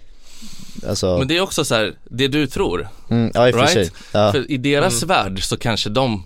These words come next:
Speaker 2: mår bra.
Speaker 1: Mm.
Speaker 2: Och när de uttrycker sig på det sättet så känner de att så här, "Ah, fan vad nice, nu
Speaker 1: Mm.
Speaker 2: hatade jag på någon."
Speaker 1: Ja.
Speaker 2: Så att det är mer bara så, okej, det är inte din typ av vibe.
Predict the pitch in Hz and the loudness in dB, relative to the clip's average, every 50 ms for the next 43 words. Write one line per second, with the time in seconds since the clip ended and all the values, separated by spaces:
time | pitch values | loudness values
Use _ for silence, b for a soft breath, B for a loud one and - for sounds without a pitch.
0 | - - - - 101 95 90 90 - - - - - - - - 113 113 110 104 | -12 -14 -8 -6 -4 -4 -4 -4 -4 -4 -4 -4 -6 -8 -4 0 0 2 2 2
1 | 98 92 - - 123 120 123 135 127 123 131 156 156 151 143 131 120 - - 123 | 0 -2 -4 -2 -2 0 0 0 0 2 2 2 2 2 2 0 0 -2 -4 -4
2 | - - 110 - 107 101 - 113 104 110 104 - 107 95 - 98 90 - - 117 | -4 -4 -4 -2 -2 -2 -2 -2 -2 -2 -2 -2 -2 -4 -6 -6 -6 -4 -2 -2
3 | 110 104 101 110 110 98 92 92 - - - 85 82 - - - - - 104 92 | 0 0 0 0 0 -2 -4 -4 -6 -12 -12 -12 -12 -12 -12 -14 -8 -4 -4 -2
4 | 92 104 95 85 78 - - 107 107 101 92 92 104 110 98 - - 107 98 90 | -2 -2 -4 -6 -8 -8 -2 0 2 2 2 2 2 2 2 2 0 -2 -2 -2
5 | - 92 82 76 78 78 - - - 107 107 104 101 98 B B B B B B | -4 -6 -8 -8 -10 -12 -14 -8 -2 0 2 2 2 0 B B B B B B
6 | B B B B B B - - 120 107 - - - - - - - - - - | B B B B B B -6 -2 -2 -2 -2 -4 -12 -20 -20 -20 -20 -20 -20 -20
7 | - - - - 110 113 120 123 151 156 143 120 110 107 98 92 - - 104 - | -20 -18 -16 -8 -2 0 0 2 2 2 2 2 2 2 2 0 0 -2 -4 -2
8 | - 127 107 113 117 120 113 - 113 107 120 113 107 - 110 101 - 101 95 90 | -2 -2 0 0 0 -2 -2 -4 -2 -2 0 0 0 -2 -4 -4 -2 -2 -2 0
9 | 98 101 95 87 87 87 82 87 85 | 0 2 2 2 0 -2 -4 -6 -8